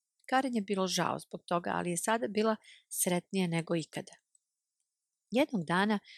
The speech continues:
kraljica je došla u grad sa malom princezom. Svi su došli da vide princezu.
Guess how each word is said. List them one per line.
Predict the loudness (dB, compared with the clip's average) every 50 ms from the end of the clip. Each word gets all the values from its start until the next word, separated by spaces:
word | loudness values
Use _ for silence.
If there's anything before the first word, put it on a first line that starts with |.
| -20 -20 -20 _ _ -4
kraljica | 0 0 2 2 0 -2 -2 -6
je | -2
došla | 0 0 0 0 -2 -2
u | -2
grad | 0 2 2 2 0 -2
sa | -6 -6
malom | -4 -2 -2 -2 -2 -4 -4
princezom. | -6 -10 -10 -6 -4 -2 -2 -4 -4 -8 -14 -14 _ _ _ _ _ _ _ _ -10
Svi | -4 0 0 0
su | 0 0 0
došli | 2 2 2 0 0 -2
da | 0
vide | 0 2 0 0
princezu. | -2 -4 -14 -12 -10 -10 -10 -10 _ -10 -12 -12 -12